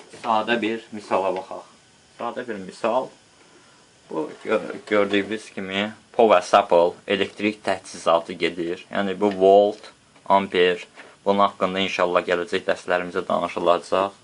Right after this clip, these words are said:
danışacağıq. Bunu biz işə, işləyib bir vəziyyətə salaq. Sadə burada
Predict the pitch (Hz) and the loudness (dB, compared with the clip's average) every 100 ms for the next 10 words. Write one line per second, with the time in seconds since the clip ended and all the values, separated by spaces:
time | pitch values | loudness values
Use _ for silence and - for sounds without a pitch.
0 | - - 87 87 90 - 101 117 117 123 | -20 -12 -10 -6 -6 -4 -8 -8 -10 -10
1 | 117 - - - - - - - - - | -10 -18 -18 -14 -12 -14 -18 -18 -10 -2
2 | 110 104 95 98 95 98 104 - 107 113 | 0 0 -2 -2 -2 -4 -6 2 4 4
3 | 143 - - - - - - - 110 104 | 2 -2 -20 -20 -20 -20 -10 2 4 4
4 | 107 104 98 | 4 2 2